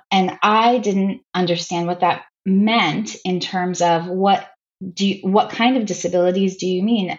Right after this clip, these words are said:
And I didn't have the capacity at that moment to dig into that. Like, what I didn't have, I guess I did have the no-,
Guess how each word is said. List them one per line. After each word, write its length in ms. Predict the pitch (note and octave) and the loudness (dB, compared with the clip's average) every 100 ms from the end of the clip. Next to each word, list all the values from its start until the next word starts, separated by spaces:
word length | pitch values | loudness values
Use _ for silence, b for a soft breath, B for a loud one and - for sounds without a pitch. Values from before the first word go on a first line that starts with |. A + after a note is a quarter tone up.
| - | 0
And 100 | G3 | 2
I 240 | F#3+ F#3+ - | 2 0 0
didn't 220 | A3+ B3+ | 0 0
have 240 | A#3+ G#3 F#3+ | 0 -2 -4
the 40 | |
capacity 560 | F3+ - D#3 D#3 - D3+ | -10 -4 -4 -4 -8 -6
at 120 | - | -2
that 160 | C3 | -2
moment 320 | D#3+ D#3 - - | -2 -6 -8 -8
to 240 | D3+ C#3+ E3 B B B | -4 -4 -4 B B B
dig 140 | F3 E3+ | -2 0
into 240 | B2+ - | -2 -4
that. 240 | - - - - | -6 -6 -8 -2
Like, 200 | F3 F3 | -2 0
what 140 | G3+ | 0
I 120 | A3 G#3 | 2 0
didn't 340 | G#3+ D#4 D4 | 0 0 0
have, 580 | D3+ C#3+ - - - - _ _ _ _ _ _ _ _ _ _ - | -2 -6 -4 -6 -8 -18 _ _ _ _ _ _ _ _ _ _ -2
I 80 | G#3 | 2
guess 180 | A#3+ C4+ | 2 2
I 100 | C4+ | 0
did 260 | A#3+ A#3+ | 2 0
have 240 | B3 C4+ A#3 | 0 -2 0
the 80 | |
no-, 240 | G#3+ F3+ | -2 -2